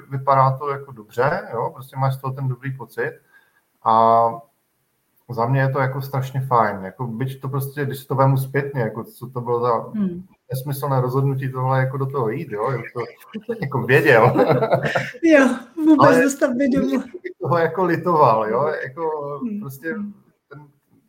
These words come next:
Speaker 1: v tom baráku se cítím dobře a to si myslím, že je strašně jako důležité.
Speaker 2: Mhm.
Speaker 1: Jo, já jsem upřímně jako, já jsem měl největší strach z toho, že tady teď to všechno jako odedřeš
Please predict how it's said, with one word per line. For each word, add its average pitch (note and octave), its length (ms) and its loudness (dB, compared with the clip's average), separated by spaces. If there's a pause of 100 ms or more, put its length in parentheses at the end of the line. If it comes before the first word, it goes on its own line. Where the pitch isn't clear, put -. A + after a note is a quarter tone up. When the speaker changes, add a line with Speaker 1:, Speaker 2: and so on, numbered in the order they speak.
(220)
Speaker 1:
v - 20 -20
tom D3+ 120 -12
baráku D#3+ 320 -2
se F3 160 -12
cítím E3 280 -12
dobře G#2 300 -6
a - 120 -6
to - 140 -18
si - 380 -18
myslím, C3 300 -6
že C3+ 60 -6
je C3 100 -6
strašně B2+ 400 -16
jako A#2+ 260 -10
důležité. A2+ 460 -12 (100)
Speaker 2:
Mhm. F#3+ 340 -8 (140)
Speaker 1:
Jo, C#3 140 -2
já D3+ 80 0
jsem F3 200 -8 (100)
upřímně F3+ 360 -4
jako, E3+ 340 -2
já C#3 80 -4
jsem C#3+ 120 -10
měl F3 100 -4
největší D#3+ 360 -6
strach F3 260 -10
z - 100 -18
toho, B2 180 -4
že C3 100 -6
tady C#3+ 260 -2 (240)
teď C3 160 -8
to E3 80 -6
všechno D#3 360 -4
jako D3 260 -2
odedřeš G#2+ 840 -4